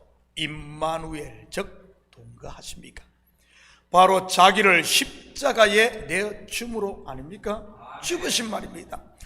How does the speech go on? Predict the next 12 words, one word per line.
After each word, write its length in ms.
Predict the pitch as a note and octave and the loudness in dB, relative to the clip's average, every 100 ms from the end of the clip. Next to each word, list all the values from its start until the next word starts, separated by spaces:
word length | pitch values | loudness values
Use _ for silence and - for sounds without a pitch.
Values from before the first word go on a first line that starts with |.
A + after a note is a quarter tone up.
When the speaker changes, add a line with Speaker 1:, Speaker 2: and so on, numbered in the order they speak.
| - - - - | -20 -20 -20 2
Speaker 1:
또한 300 | B3 B3+ B3 | 6 6 6
사도 360 | - G#3 A3+ A3+ | 6 6 8 8
바울은 420 | A#3 A3 G3 F#3 | 8 6 4 4
연합의 520 | A3+ A3 G#3+ G3+ F#3+ | 6 8 6 4 2
비밀을 680 | G3 G3+ F#3+ F3+ D#3+ D3+ D3+ | 0 2 4 4 2 -4 0
로마서에서 1160 | E3+ G3 G3+ G3+ E3 D#3 G3+ A#3 - - - - | 0 2 2 2 0 0 0 -2 -4 -18 -20 -12
접붙임으로 1500 | - F3 - - - D4 - - - D4 C#4+ C4 C4+ - - | -8 -8 -10 -20 -14 -14 -10 -6 -6 -4 -4 -2 -4 -6 -16
비유를 440 | D3 E3 E3 - C3+ | -12 -10 -12 -14 -14
했습니다. 420 | C3+ - A#2 _ _ _ _ _ _ | -14 -14 -20 _ _ _ _ _ _
여러분, 400 | G#3 G#3+ G3 D#3 | -6 -6 -8 -14
접붙임이 760 | - C#3+ - - - - G#3+ G3 | -14 -16 -16 -18 -14 -12 -10 -8
되려면 400 | E3+ D#3 F#3 | -8 -4 -4